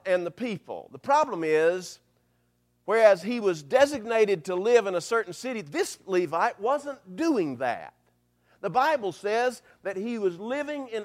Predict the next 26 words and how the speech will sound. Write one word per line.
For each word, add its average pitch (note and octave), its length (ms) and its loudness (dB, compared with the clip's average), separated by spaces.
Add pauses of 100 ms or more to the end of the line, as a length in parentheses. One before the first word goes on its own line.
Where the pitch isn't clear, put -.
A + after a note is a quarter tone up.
a F3+ 120 0
remote F3 680 0 (140)
area G3+ 600 2
in G3 200 -2
the F3+ 120 2
hill C4 280 -4
country A3 520 -8
of F3 260 0
Ephraim, C3+ 640 -4
which G3 260 -2
means F3+ 680 -4 (280)
this B3 340 -4
man, D3+ 640 -4
this - 240 -6
Levite, D#3 560 0 (240)
was C#3+ 200 -8
living A3 440 0 (120)
outside F3 840 6
of C#3 180 2
the C#3+ 80 -2
will A3 300 4
of F3 120 -2
God D3 440 6 (160)
for C#3+ 160 -2
his E3+ 360 -8
life B2+ 320 -10